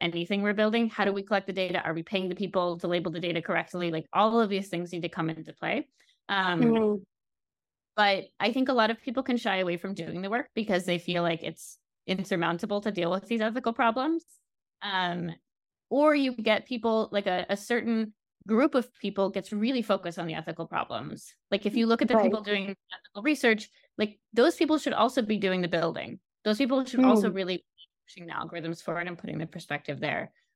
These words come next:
Speaker 1: Um, and so anyway, for anyone listening to this in this spaces, like, I
Speaker 2: <laughs>
Speaker 1: encourage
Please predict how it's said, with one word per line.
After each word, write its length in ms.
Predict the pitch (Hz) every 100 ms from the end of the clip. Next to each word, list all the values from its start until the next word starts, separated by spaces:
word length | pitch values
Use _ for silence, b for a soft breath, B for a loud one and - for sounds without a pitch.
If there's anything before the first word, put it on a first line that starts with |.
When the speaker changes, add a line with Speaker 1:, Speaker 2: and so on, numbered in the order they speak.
| -
Speaker 1:
Um, 520 | 180 156 156 - - - _ _
and 200 | 202 208 208
so 440 | 196 185 190 190 _ _ _ _ _ _ -
anyway, 380 | 202 214 175 175
for 160 | - 233
anyone 260 | 285 311
listening 260 | 277 311 254
to 60 |
this 120 | 247 254
in 80 | 240
this 200 | 254 -
spaces, 480 | - 233 - 220 208
like, 140 | 190
I 60 | 208
Speaker 2:
<laughs> 120 | 220
Speaker 1:
encourage 240 | - 240